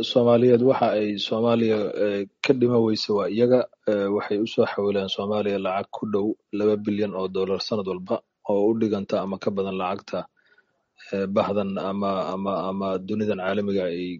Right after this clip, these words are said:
gacan ku siiso Soomaaliya. Eh, qaybo ka mid a lacagahaas,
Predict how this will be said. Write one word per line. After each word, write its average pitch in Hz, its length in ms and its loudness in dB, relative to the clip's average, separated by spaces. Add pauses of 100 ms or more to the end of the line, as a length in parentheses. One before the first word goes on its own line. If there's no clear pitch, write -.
gacan 98 380 -4
ku - 120 -14
siiso - 340 -6
Soomaaliya. 107 540 -2 (920)
Eh, 104 460 4 (240)
qaybo 127 380 8
ka 131 120 0
mid 135 200 2
a 113 60 6
lacagahaas, 101 960 -2